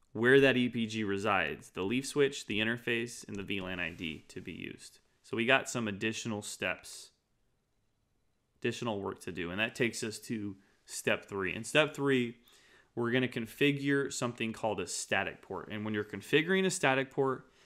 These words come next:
you're defining or hard coding two things. You're defining which leaf switch and interface will be used. So in this example, it's gonna be leaf one oh one,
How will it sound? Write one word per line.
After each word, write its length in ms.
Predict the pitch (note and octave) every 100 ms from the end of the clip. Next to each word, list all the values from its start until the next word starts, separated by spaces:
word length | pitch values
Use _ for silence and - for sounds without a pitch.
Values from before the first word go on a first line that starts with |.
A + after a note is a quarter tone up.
| - _ _ -
you're 140 | A2
defining 640 | G2+ A2 B2+ C#3 D3+ D#3+
or 80 | A2+
hard 280 | - B2 A#2+
coding 300 | B2+ A2+ A2
two 200 | - -
things. 440 | - F2 - - - _ _ _ _ _ _ - -
You're 180 | B2 G#2
defining 760 | G#2 - A2+ D3 D#3+ F3 F#3 -
which 300 | A2 B2 -
leaf 200 | C#3+ C#3+
switch 560 | C#3+ F#3 - - - - -
and 120 | A#2+
interface 500 | A#2 B2+ B2+ B2 B2
will 100 | B2
be 100 | C#3+
used. 440 | B2+ G2+ C#3+ - - _ _ _ _ _ _ _ - -
So 200 | - G#2
in 60 |
this 200 | A2 A2+
example, 520 | B2 A2+ A2+ A2+ A#2+
it's 100 | A2
gonna 180 | - A2
be 160 | G2+ F#2+
leaf 320 | F#2+ A2 -
one 140 | B2+
oh 60 | C3+
one, 340 | A#2 G#2+ C3